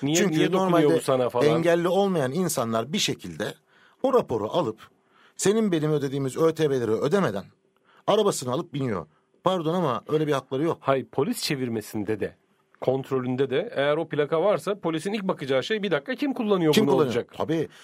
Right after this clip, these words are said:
Speaker 2: Şimdi mesela orada bir düzenleme var. İşte birinci derecede
Speaker 1: Hı hı,
Speaker 2: yakınlığı
Speaker 1: evet.
Speaker 2: en fazla falan filan
Speaker 1: Şimdi
Speaker 2: gibi.
Speaker 1: öbür türlü polis nereden bilecek ki otomobilin
Speaker 2: Tabii canım ya, anlayamazsın.
Speaker 1: engelli muafiyetiyle mi alındı,
Speaker 2: Aynen.
Speaker 1: alınmadı, hiçbir şey bilmiyor.
Speaker 2: Tabii.
Speaker 1: Onun kontrolü çok, en,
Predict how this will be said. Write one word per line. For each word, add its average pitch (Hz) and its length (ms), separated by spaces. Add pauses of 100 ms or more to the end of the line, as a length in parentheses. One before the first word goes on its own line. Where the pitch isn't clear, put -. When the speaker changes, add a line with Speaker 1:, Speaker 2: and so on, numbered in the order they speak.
(140)
Speaker 2:
Şimdi 123 140
mesela 123 260
orada 127 300
bir 120 60
düzenleme 123 400
var. 113 240 (200)
İşte 98 180
birinci 113 320
derecede 110 220
Speaker 1:
Hı 127 40
hı, - 40
Speaker 2:
yakınlığı 101 260
Speaker 1:
evet. 120 180
Speaker 2:
en - 40
fazla 80 300
falan 92 260
filan 98 220
Speaker 1:
Şimdi 101 140
Speaker 2:
gibi. 160 80
Speaker 1:
öbür 180 240
türlü 220 240
polis 190 300
nereden 220 340
bilecek 196 240
ki 160 140
otomobilin 139 560
Speaker 2:
Tabii - 160
canım 160 260
ya, 123 80
anlayamazsın. 151 400
Speaker 1:
engelli 151 240
muafiyetiyle 143 400
mi 139 80
alındı, 139 300
Speaker 2:
Aynen. 131 120
Speaker 1:
alınmadı, 135 400
hiçbir 165 220
şey 139 160
bilmiyor. 175 340 (220)
Speaker 2:
Tabii. 123 140
Speaker 1:
Onun 175 120
kontrolü 175 480
çok, 190 220
en, 208 160